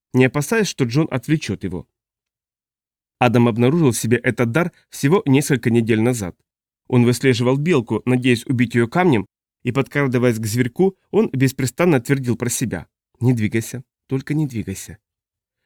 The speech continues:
Белки всегда замечали его позднее, чем кого бы то ни было, и он считал, что зверьки не видят его, потому что он настолько ловко и бесшумно умеет подкрадываться. Однако на этот раз белка словно приросла к месту,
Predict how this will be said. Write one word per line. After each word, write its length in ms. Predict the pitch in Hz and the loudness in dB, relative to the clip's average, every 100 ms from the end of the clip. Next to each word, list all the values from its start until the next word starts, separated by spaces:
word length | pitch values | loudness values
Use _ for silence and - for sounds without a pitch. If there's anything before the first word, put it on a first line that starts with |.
| _ | _
Белки 360 | 127 240 254 131 | 0 0 2 -2
всегда 380 | - 131 143 131 | -2 0 0 0
замечали 520 | 127 135 139 170 135 | 0 0 2 0 2
его 140 | 123 | 0
позднее, 440 | 117 135 131 170 127 | 0 -2 2 0 2
чем 160 | 123 | -2
кого 240 | 113 131 123 | 0 2 4
бы 120 | 127 | 2
то 120 | 123 | 2
ни 140 | 156 | 2
было, 260 | 170 107 92 _ _ _ | 2 0 -2 _ _ _
и 100 | - | -2
он 100 | 208 | 0
считал, 340 | 262 151 170 185 | 2 0 0 -2
что 160 | - | 0
зверьки 420 | 135 127 127 196 180 | 0 0 -2 -2 2
не 180 | 135 | 2
видят 300 | 143 185 170 | 2 0 0
его, 220 | 123 107 - _ _ | 2 0 -2 _ _
потому 320 | - 151 214 | 0 2 2
что 160 | 208 - | 0 2
он 180 | 156 | 6
настолько 480 | 131 135 - 127 131 | 6 4 -2 0 0
ловко 320 | 127 147 127 | 2 2 0
и 140 | 135 127 | -4 -2
бесшумно 420 | 123 - 196 151 | -2 0 2 2
умеет 380 | 131 127 127 123 | 4 4 4 2
подкрадываться. 760 | 151 - 120 90 90 87 - - _ _ _ _ _ - | -8 -6 -6 -4 -8 -10 -16 -20 _ _ _ _ _ -6
Однако 380 | 113 127 - 120 | 0 0 2 2
на 100 | 131 | 2
этот 260 | 208 175 | 0 -2
раз 180 | 123 110 | -2 0
белка 320 | 110 131 127 | 2 2 2
словно 360 | 120 143 127 123 | -2 2 2 2
приросла 540 | 123 123 135 - 131 | 2 0 0 0 -4
к 80 | - | 0
месту, 400 | 151 190 - | 0 0 -4